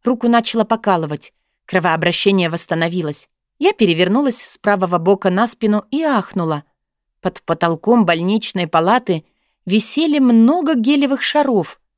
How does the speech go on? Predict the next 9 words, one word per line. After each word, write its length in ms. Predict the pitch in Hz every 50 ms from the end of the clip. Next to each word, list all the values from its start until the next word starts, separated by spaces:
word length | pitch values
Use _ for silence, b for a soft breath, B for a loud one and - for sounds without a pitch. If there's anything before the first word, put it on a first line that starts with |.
| _ _ _ _ _ _ _
Они 260 | - 190 185 180 165
занимали 420 | 151 165 160 170 170 180 185 185 175
добрую 400 | 165 185 202 202 185 196 196 190
треть 340 | - 196 220 226 220 -
палаты — 580 | - 233 247 262 262 240 196 - - 170 156 - _ _ _ _ _ _ -
и 80 | 214
создавали 480 | 196 - 214 196 165 185 190 214 262 262
ощущение 560 | 214 185 - - 190 - - 247 254 277 294
праздника. 640 | 294 - 285 262 208 170 185 175 151 - - 160 151